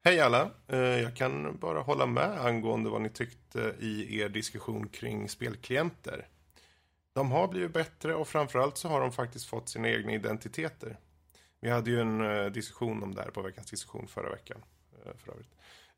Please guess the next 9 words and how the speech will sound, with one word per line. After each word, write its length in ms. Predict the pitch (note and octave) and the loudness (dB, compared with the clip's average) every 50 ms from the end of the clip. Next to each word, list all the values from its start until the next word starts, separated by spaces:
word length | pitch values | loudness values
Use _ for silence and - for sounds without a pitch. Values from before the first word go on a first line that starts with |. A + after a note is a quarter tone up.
| A#2+ A#2+ B2+ C3 C3 C3+ | 0 2 2 2 2 2
Eh, 80 | F3 | 0
Uplay 280 | G3 F#3+ - F#3+ F3+ E3 | 0 0 0 0 0 0
går 200 | D3+ D#3 D#3 D3 | 2 2 0 2
mot 240 | C#3+ C#3 C3+ B2 - | 2 0 0 0 -2
en 120 | C#3 B2+ | -2 0
mer 160 | B2+ B2+ A#2+ | 2 2 2
enhetlig 520 | A2+ B2+ B2+ A#2+ A2+ A2 A#2 A#2 A#2+ A#2+ A2+ | 4 4 4 4 4 2 0 0 -2 -2 -6
snygg 260 | - - A#2+ A2+ A2 | -4 -4 -4 -4 -4
yta 440 | A#2 A2+ A2+ A2+ - - A#2+ B2+ D3+ | -4 -4 -4 -6 -6 -4 -2 -2 -2